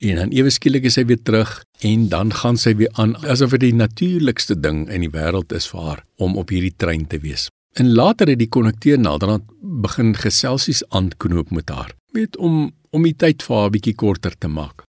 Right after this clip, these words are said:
Maar deur al hierdie gesprekke kon hy nie agterkom hoe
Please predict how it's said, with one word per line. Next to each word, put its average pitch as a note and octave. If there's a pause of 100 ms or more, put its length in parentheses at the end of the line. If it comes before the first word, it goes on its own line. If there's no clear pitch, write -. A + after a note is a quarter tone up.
(140)
Maar A#2
deur C3
al D#3+
hierdie A2+
gesprekke F2 (280)
kon D3
hy E3+
nie F3
agterkom G2+
hoe C#3+